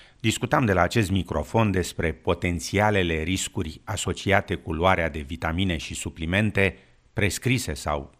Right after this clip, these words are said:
neprescrise de medic. Astăzi continuăm acea discuție și începem prin a reitera un fapt cât se poate de natural și de evident, și anume că toți dorim să fim sănătoși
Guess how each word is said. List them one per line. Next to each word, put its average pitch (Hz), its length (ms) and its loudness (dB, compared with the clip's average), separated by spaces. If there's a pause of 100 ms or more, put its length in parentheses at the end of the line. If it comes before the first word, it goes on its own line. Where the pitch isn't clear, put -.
neprescrise 95 800 -2
de 71 120 -8
medic. 92 460 -2 (540)
Astăzi 143 500 4
continuăm 98 600 2
acea 85 260 0
discuție 123 600 0
și 123 200 0
începem 123 600 0
prin 90 240 -2
a 80 240 2
reitera 87 600 0
un 90 220 0
fapt - 320 0
cât - 220 -2
se 82 120 0
poate 90 300 0
de 73 160 -6
natural 80 520 2
și - 180 -8
de 73 220 -6
evident, 90 580 2 (540)
și - 160 -4
anume 127 260 4
că 117 320 6 (180)
toți - 360 4
dorim 101 300 4
să 92 180 0
fim 101 200 0
sănătoși 87 680 2